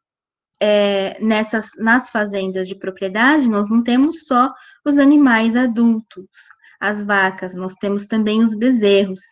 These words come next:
E existe, dentro dessas propriedades, um cuidado com esses bezerros quanto a infecções que causam diarreia.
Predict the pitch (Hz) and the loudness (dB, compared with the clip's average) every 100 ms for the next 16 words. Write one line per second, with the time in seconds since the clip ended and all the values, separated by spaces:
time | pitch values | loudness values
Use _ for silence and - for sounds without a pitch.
0 | - - - - 254 302 330 233 240 302 | -20 -20 -20 -4 2 4 2 2 4 4
1 | 339 - - 185 180 _ _ _ - 208 | 2 -2 -10 -10 -10 _ _ _ -4 0
2 | 233 302 247 190 180 185 - - - 196 | 2 2 0 -6 -8 -8 -16 -20 -16 -12
3 | 196 247 277 254 254 262 294 262 262 320 | -4 2 2 2 2 0 0 0 2 2
4 | 311 247 233 214 202 190 202 226 233 240 | 0 -4 -6 -8 -8 -8 -6 -4 -4 -6
5 | - - 240 269 285 269 - - 214 233 | -6 -2 0 2 -2 -8 -12 -4 0 0
6 | 233 - - 262 262 269 262 - 262 262 | -4 -14 0 0 2 -2 -2 -2 0 0
7 | 262 - - 254 240 247 226 226 247 262 | 0 -8 -2 0 2 2 2 2 0 0
8 | 226 202 190 175 | 0 -2 -4 -8